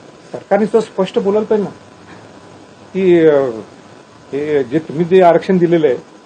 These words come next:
हां, जे दहा टक्के आरक्षण दिले म्हणतात, मी टिकणार कसं? जु-, जुना अनुभव सुद्धा जर पाहिला तर आजपर्यंत ते दोनदा उडवलेलं आहे. म्हणजे सगळ्या गोष्टी आहेत. आता मी काय जास्त जात नाही. आज एकंदरीत चर्चा चांगली झाली.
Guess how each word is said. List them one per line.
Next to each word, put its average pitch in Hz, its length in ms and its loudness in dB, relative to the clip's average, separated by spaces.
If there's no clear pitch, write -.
हां, - 680 -20
जे 143 120 -6
दहा 131 160 -12
टक्के 143 320 -8
आरक्षण 143 320 -2
दिले 139 180 -2
म्हणतात, 127 260 -6
मी 190 120 -4
टिकणार 208 360 -4
कसं? - 260 -4
जु-, 131 280 -18
जुना 147 200 -2
अनुभव 180 240 4
सुद्धा 220 240 0
जर 196 120 4
पाहिला 160 340 2
तर 180 160 -6
आजपर्यंत 185 440 -4
ते 196 540 0
दोनदा 202 280 4
उडवलेलं 185 360 2
आहे. 151 80 -14
म्हणजे 202 140 0
सगळ्या 214 220 2
गोष्टी 226 260 2
आहेत. 185 260 2
आता 185 180 0
मी 180 220 -2
काय 190 240 0
जास्त 156 340 -2
जात 147 160 -2
नाही. 151 140 -6
आज 160 160 0
एकंदरीत 190 440 2
चर्चा 151 300 0
चांगली 143 320 -4
झाली. 156 220 -2